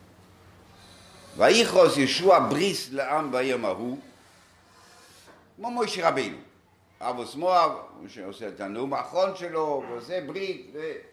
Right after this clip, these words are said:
"ויכרז יהושע ברית לעם ביום ההוא,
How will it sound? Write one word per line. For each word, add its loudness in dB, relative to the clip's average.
"ויכרז -4
יהושע 0
ברית -6
לעם 0
ביום 0
ההוא, -2